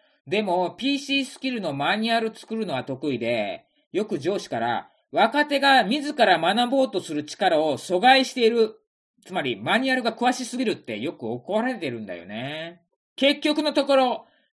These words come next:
今の職場では、人にピーシースキルを教えたり、デザインで手助けしたりできている部分があるので、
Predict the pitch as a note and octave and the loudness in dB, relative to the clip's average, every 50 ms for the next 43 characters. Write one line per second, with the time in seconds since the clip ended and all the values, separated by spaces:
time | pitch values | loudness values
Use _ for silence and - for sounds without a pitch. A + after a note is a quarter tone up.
0 | _ _ - - D4+ D#4+ E4 D#4+ C#4+ B3 G#3+ - A3 - - G#3 F#3+ F#3 F3+ F#3+ | _ _ -8 -4 0 4 4 4 4 4 0 0 -2 -2 -2 0 2 2 4 4
1 | F3 E3 C#3+ C3+ B2+ - - _ _ _ _ - - - - C#4 C#4 C#4+ C4+ C4+ | 4 4 4 4 2 0 -6 _ _ _ _ -14 -6 0 0 0 2 2 0 -2
2 | B3 A3 - C4+ C#4+ D4 D4 D4 D4 D4 C#4+ - - - C#4+ C#4 B3+ A3+ F3 D#3+ | -4 -4 0 2 2 2 2 2 0 0 0 -2 -4 -2 -2 0 0 2 2 0
3 | D3 - F#3 F#3+ F3+ F3+ E3 D#3+ D3 B2 - - _ _ _ _ _ - F#3 G#3 | 0 0 0 0 2 2 0 2 0 -2 -4 -6 _ _ _ _ _ -2 0 2
4 | G#3+ D4 D4+ D4 C4+ A#3 F3+ E3+ D3+ C#3 A2+ - _ _ _ - A3+ F#3+ C4 C#4+ | 6 8 8 6 6 4 2 0 0 0 -2 -4 _ _ _ -8 -2 2 2 2
5 | C#4+ C#4+ - - _ - A3 F3+ E3 - - - - G#3+ A3 G3 D#3 D3 B2+ C3 | 2 2 -2 -10 _ -4 -4 -4 -2 -4 -6 -2 0 0 2 2 0 -2 -2 -2
6 | E3 F3+ F3+ A3 G#3+ A3+ F#3+ E3+ E3 D3+ D3 C#3 E3+ F#3 F#3 F#3+ E3+ D3+ C3+ C3 | -2 -2 -4 -6 -4 0 2 2 2 2 0 0 -2 -2 -2 -2 -2 0 0 0
7 | D3 D3+ D3 C#3 B2 A#2+ A2+ A#2+ - - | 0 0 -4 -6 -4 -4 -4 -4 -4 -8